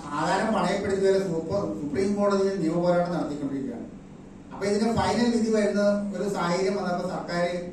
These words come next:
ഒരു ചെറിയ അഫിഡവിറ്റുകളെല്ലാം ഫയൽ ചെയ്ത് നീട്ടിക്കൊണ്ട് പോവുകയാണ്. ഈ വിധി സർക്കാരിനെതിരായിട്ട് വരുമെന്ന് ഉറപ്പുള്ളത് കൊണ്ട് ഇത് അനന്തമായിട്ട് നീട്ടിക്കൊണ്ട് പോകുന്ന ഒരു സംവിധാനമാണ് വന്നി-, വന്നിരിക്കുന്നത്. അപ്പൊ നിങ്ങളെപ്പോലുള്ള മാധ്യമ സുഹൃത്തുക്കൾ ഈ വിഷയം, ഈ വിഷയം ഇനി വരാൻ പോകുന്ന ഒന്ന് രണ്ട് വിഷയങ്ങൾ പറയുന്നുണ്ട്, ഇതെല്ലാം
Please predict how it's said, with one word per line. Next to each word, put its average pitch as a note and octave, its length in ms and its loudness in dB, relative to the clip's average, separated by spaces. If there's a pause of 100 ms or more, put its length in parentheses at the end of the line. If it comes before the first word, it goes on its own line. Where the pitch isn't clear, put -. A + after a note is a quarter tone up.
(680)
ഒരു E3 160 -2
ചെറിയ F3 200 0 (120)
അഫിഡവിറ്റുകളെല്ലാം F#3 840 0
ഫയൽ E3 180 0
ചെയ്ത് E3+ 240 0
നീട്ടിക്കൊണ്ട് F#3+ 460 -4
പോവുകയാണ്. D3 320 -4 (400)
ഈ D#3+ 100 -4
വിധി G#3 220 4
സർക്കാരിനെതിരായിട്ട് G3+ 840 2
വരുമെന്ന് F#3+ 320 2
ഉറപ്പുള്ളത് F#3 440 0
കൊണ്ട് F3+ 160 -4
ഇത് F3 100 -2 (200)
അനന്തമായിട്ട് G3 560 -2
നീട്ടിക്കൊണ്ട് G3 440 -4
പോകുന്ന E3+ 220 -2
ഒരു E3 120 -4
സംവിധാനമാണ് D3+ 520 -2
വന്നി-, - 180 -4 (100)
വന്നിരിക്കുന്നത്. C#3+ 420 -2 (960)
അപ്പൊ D#3+ 160 -6
നിങ്ങളെപ്പോലുള്ള G3+ 460 2
മാധ്യമ G3+ 360 2
സുഹൃത്തുക്കൾ F#3 460 -2 (160)
ഈ F#3 120 -2
വിഷയം, - 340 0 (180)
ഈ D3 100 -2
വിഷയം F3+ 260 -4
ഇനി E3 140 -4
വരാൻ D#3 260 -2
പോകുന്ന F3+ 240 0 (240)
ഒന്ന് D3+ 160 -6
രണ്ട് F3 160 -2
വിഷയങ്ങൾ F3 380 0
പറയുന്നുണ്ട്, D3+ 400 -4 (480)
ഇതെല്ലാം G3+ 320 0